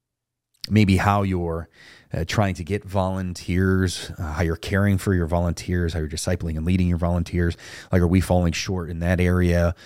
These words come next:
Um, are we asking too much of people? Do we have too many programs going on? Are there too many, you know, um, silos, if you will, of, you know, you got the,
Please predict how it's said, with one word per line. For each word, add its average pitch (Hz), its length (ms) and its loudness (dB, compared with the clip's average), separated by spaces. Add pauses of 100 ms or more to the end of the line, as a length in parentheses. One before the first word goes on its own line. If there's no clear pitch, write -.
(240)
Um, 76 540 -4 (240)
are 92 120 2
we 87 180 2
asking 90 380 -2
too 90 180 -8
much 90 260 0
of - 160 0
people? 98 460 2
Do 80 120 -2
we 78 100 -4
have 78 180 -6
too 143 160 2
many 131 220 0
programs 110 540 -2
going 98 320 2
on? 92 220 4
Are 82 80 0
there 82 140 -4
too 131 180 0
many, 110 320 2 (460)
you 92 140 -2
know, 85 280 0
um, 78 440 -6 (140)
silos, 95 560 -2
if 95 140 -6
you 90 80 -4
will, 87 420 2
of, 82 440 -2
you 85 80 -4
know, 82 80 -4
you 80 180 -4
got 78 60 -10
the, - 140 -14